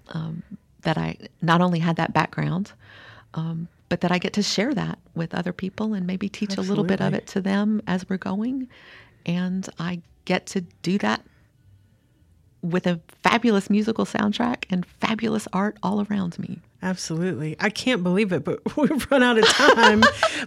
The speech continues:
Speaker 2: But, but I do want you to tell us about the, the Link Center's website. Could you tell us where to find you?
Speaker 1: Absolutely. We are at link hyphen center, C E N T R E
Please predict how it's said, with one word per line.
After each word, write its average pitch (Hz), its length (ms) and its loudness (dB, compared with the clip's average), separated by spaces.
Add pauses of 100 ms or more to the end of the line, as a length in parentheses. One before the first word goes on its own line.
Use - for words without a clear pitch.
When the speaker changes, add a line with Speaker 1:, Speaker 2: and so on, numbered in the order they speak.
Speaker 2:
But, 220 340 2
but 247 140 4
I 240 60 8
do 262 180 6
want 320 220 4
you 269 60 6
to 240 100 6
tell 226 220 4
us 208 160 4
about 185 260 2
the, 175 260 2
the 175 140 0
Link 175 200 2
Center's 170 280 2
website. 143 540 -2
Could 180 120 -2
you 185 80 -2
tell 214 240 2
us 214 140 0
where 202 80 2
to 175 80 2
find 147 280 -2
you? 135 160 -6
Speaker 1:
Absolutely. 156 540 2
We 175 200 0
are 156 100 2
at - 120 -2
link 165 460 0 (540)
hyphen 214 560 2
center, 160 680 0 (440)
C - 300 -2 (140)
E 196 180 0
N 175 220 2
T 175 380 -4 (160)
R 160 300 8
E 160 380 -4